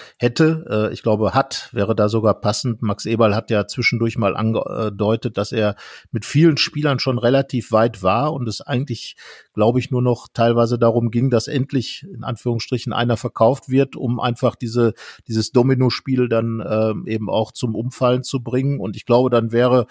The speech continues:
der ein oder andere von den, äh, Spielern, über die wir gesprochen haben, auch gekommen und, ähm, möglicherweise auch einer, ein neuer Stürmer, der, der vielleicht diese Knipser-Qualitäten mehr, mehr auf den, auf den Platz gebracht hätte. Also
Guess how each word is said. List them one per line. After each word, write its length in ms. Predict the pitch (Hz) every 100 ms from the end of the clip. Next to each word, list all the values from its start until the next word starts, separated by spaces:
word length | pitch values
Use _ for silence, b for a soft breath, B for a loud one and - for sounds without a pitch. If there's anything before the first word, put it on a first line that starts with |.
| B B B -
der 100 | 110
ein 140 | 127
oder 160 | 123 117
andere 260 | 131 127
von 300 | 117 123 120
den, 460 | 117 120 123 120 113
äh, 260 | 95 110 110
Spielern, 440 | - 131 123 123
über 180 | 117 117
die 160 | 117
wir 100 | 123
gesprochen 560 | 113 110 - 123 - 120
haben, 260 | 117 120 98
auch 200 | 113 -
gekommen 500 | - - 117 165 165 _ _
und, 300 | 113 107 -
ähm, 480 | 113 117 113 113 120
möglicherweise 720 | 127 139 131 120 117 120 127
auch 180 | 117 -
einer, 340 | 120 117 110 B B B B
ein 140 | 120
neuer 280 | 117 120 117
Stürmer, 420 | - - 127 135
der, 240 | 123 117 117
der 180 | 113 104
vielleicht 340 | 127 117 -
diese 180 | 113 113
Knipser-Qualitäten 1080 | - 127 - 120 - 120 117 - 131 131 123
mehr, 340 | 110 117 -
mehr 220 | 135 120
auf 140 | 127 -
den, 280 | 123 113
auf 140 | 123 -
den 160 | 120
Platz 280 | - 127 -
gebracht 440 | 135 117 120 - 127
hätte. 240 | 127 117
Also 240 | 104 113